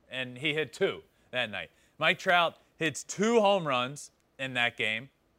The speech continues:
the same game that a no-hitter happened.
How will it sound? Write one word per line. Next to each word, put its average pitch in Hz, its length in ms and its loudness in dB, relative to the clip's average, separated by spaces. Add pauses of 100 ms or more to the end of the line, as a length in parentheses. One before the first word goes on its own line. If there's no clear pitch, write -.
(100)
the 107 140 -8
same 151 300 -2
game 139 420 0 (100)
that 131 420 0 (300)
a 117 60 -8
no-hitter 120 400 0
happened. 107 400 -6